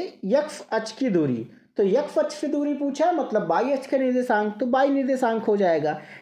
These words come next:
या इसी को अपन कोटि भी बोलते हैं, तो कोटि भी आप लिख सकते हो। ज़ीरो बाई और एक्स ज़ीरो के मध्य दूरी, तो क्या हो जाएगी, रूट ओवर एक्स स्क्वायर प्लस वाई स्क्वायर, ये आपका करेक्ट आंसर।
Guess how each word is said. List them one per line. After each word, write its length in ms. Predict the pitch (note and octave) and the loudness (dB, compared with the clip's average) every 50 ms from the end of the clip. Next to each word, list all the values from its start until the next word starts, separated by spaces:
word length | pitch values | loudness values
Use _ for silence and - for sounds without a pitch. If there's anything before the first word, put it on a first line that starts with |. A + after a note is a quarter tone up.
| _ - | _ 2
या 140 | G#3 C4+ C#4 | 4 6 6
इसी 200 | C#4+ C#4 C4+ D4+ | 6 4 2 0
को 120 | C#4+ D4+ D4 | 0 2 2
अपन 200 | C#4+ D#4 C#4+ C#4+ | 4 4 2 2
कोटि 340 | - - G3 F#3+ F#3 G#3 A3+ | 2 2 2 2 2 2 0
भी 140 | A3 B3 C4 | 0 0 2
बोलते 340 | B3 B3+ A#3+ A#3 A#3 - B3 | 4 4 4 4 2 2 0
हैं, 120 | B3 B3+ | 0 0
तो 80 | B3 A#3 | 0 -4
कोटि 320 | G3+ - D#3+ D#3+ D#3 G#3 | -2 0 0 0 0 0
भी 120 | G#3 A3 A#3 | 0 2 2
आप 180 | A#3 A3+ A3+ | 2 2 0
लिख 100 | A3+ A3 | -2 -4
सकते 340 | G#3 - A3 G3+ G#3 - F#3+ | 0 -2 -2 -2 0 0 2
हो। 240 | F#3+ F#3 F3+ G3 F#3+ - - - _ _ _ _ _ _ _ | 2 2 2 0 -2 -8 -16 -20 _ _ _ _ _ _ _
ज़ीरो 400 | F3 D#3+ G3 A3+ C4+ D4+ E4+ E4+ | -6 -4 0 0 2 2 2 4
बाई 420 | C#4+ G#3+ E3 D3+ D#3 F#3+ C4 F4+ F4 - - - _ _ _ | 4 4 4 4 4 2 0 -2 -6 -8 -16 -20 _ _ _
और 200 | G3 G3 G3+ G#3+ | 2 2 2 4
एक्स 280 | A#3 D4 D#4 D#4 D#4 D4+ | 4 2 0 0 -2 -2
ज़ीरो 260 | G#3+ G#3 G#3 A#3 C4+ | 0 2 2 2 2
के 100 | - E4 | 2 2
मध्य 360 | D4+ C4 C4 C#4 C4 A3+ A#3+ | 2 4 2 2 4 2 2
दूरी, 260 | G#3 F3+ E3 D3+ D3 | 4 4 2 2 0
तो 120 | D3 D#3+ G#3+ | -2 -2 -2
क्या 160 | G3+ - C#4 | 0 2 4
हो 140 | C4+ C#4 C#4 | 4 4 4
जाएगी, 420 | C4+ C4+ C4+ C#4 C4+ C4 E4+ F#4 | 6 6 6 6 4 4 2 2
रूट 340 | E4 B3+ G#3+ A3+ A#3+ - - | 2 2 2 2 2 2 2
ओवर 360 | G3+ F3+ F3 F3+ A3+ C4+ C4+ A#3 F3+ F3+ | 2 2 4 4 2 2 2 2 0 2
एक्स 260 | A3+ C#4 C4+ - - A#3 | 0 0 0 -4 -6 -8
स्क्वायर 380 | G3+ - - F3+ D#3 D3 D3 D3 | -8 -6 -4 -2 0 0 0 -2
प्लस 300 | D3+ - C#4 D#4 D4+ D4+ | -2 -2 -2 -2 -2 0
वाई 260 | A#3+ F3 C#3+ B2+ A#2+ B2 | 0 0 2 2 0 -2
स्क्वायर, 340 | - - - B2 A#2+ C#3 | -6 -8 -8 -8 -6 -4
ये 120 | G#3 B3 C4 | -2 0 2
आपका 260 | G3+ D3+ C#3+ - A3+ | 2 2 0 -2 -6
करेक्ट 320 | G#3+ - G#3 C#3+ B2 - B2+ | -4 -2 -2 -2 -2 -2 -4
आंसर। 380 | A#2 A2+ A2 - - A#2 A#2+ | -4 -4 -6 -6 -8 -8 -8